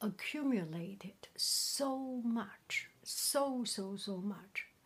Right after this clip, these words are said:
the last straw that cracked down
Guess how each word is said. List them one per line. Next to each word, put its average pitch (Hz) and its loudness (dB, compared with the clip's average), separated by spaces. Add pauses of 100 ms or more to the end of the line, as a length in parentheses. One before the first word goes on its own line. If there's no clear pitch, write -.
(420)
the 202 6
last 233 6
straw - 2 (1080)
that 190 6 (640)
cracked - 4
down 185 2